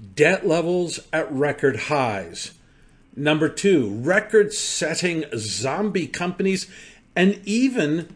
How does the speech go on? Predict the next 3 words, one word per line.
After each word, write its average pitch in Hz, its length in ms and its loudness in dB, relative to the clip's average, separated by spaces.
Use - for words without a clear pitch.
some 190 460 2
zombie 175 960 -2
countries. 131 1000 0